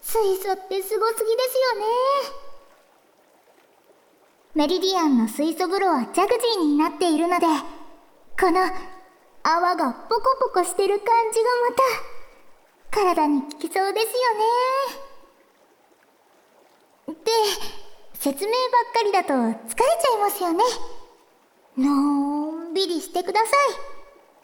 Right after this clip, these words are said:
体の中の疲れとか、いろんないらないもの、全部出し切っちゃいましょう。ではでは、十分間。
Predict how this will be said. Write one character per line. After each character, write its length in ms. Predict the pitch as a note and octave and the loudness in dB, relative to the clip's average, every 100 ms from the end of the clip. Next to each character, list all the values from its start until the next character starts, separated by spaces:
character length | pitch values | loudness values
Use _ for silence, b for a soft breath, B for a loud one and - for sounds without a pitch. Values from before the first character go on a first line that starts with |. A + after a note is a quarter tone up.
| _ _ _ _ _ - | _ _ _ _ _ -2
体 340 | C#4+ D4 D#4 | 0 2 0
の 120 | D#4 | 0
中 260 | D#4 D#4+ D4 | -2 0 2
の 120 | B3 | 0
疲 300 | - - D#4 | -2 -4 0
れ 120 | F4+ | 0
と 100 | F#4+ | 0
か、 100 | F#4 D4+ - - - - _ _ | 0 -2 -4 -10 -14 -18 _ _
い 100 | G4+ | -2
ろ 160 | F4+ - | 0 0
ん 120 | F4+ | -2
な 120 | F#4 | -4
い 120 | F4+ E4+ | -4 -2
ら 140 | F#4+ | -2
な 120 | G4+ | -2
い 60 | G#4 | -2
も 80 | G#4 | 0
の、 60 | B4+ A4+ - - - - - - - - | 0 0 -2 -4 -8 -10 -20 -16 -12 0
全 260 | G4 G4 | 0 2
部 80 | C#4+ | -2
出 60 | G3+ | -2
し 20 | |
切 60 | - | -4
っ 0 | |
ち 20 | |
ゃ 40 | - | -6
い 40 | - - C#5 - D#5 A4+ | -4 -2 0 0 2 0
ま 60 | |
し 100 | G4+ B4 A4 - - - - - - _ _ _ _ _ _ _ _ _ _ _ _ _ _ _ _ _ - - D#4 | 2 2 2 -4 -14 -18 -20 -20 -20 _ _ _ _ _ _ _ _ _ _ _ _ _ _ _ _ _ -20 -10 -2
ょ 20 | |
う。 40 | |
で 60 | F#4 | 2
は 220 | - B4 | 2 2
で 80 | A4 | 2
は、 560 | G4+ E4+ D4+ B3 - - - - _ _ | 0 0 -2 -4 -8 -16 -20 -20 _ _
十 140 | - C4+ | -8 -8
分 80 | - - A#4 A#4 | -6 -2 -2 0
間。 240 | G#4+ F#4+ | -2 0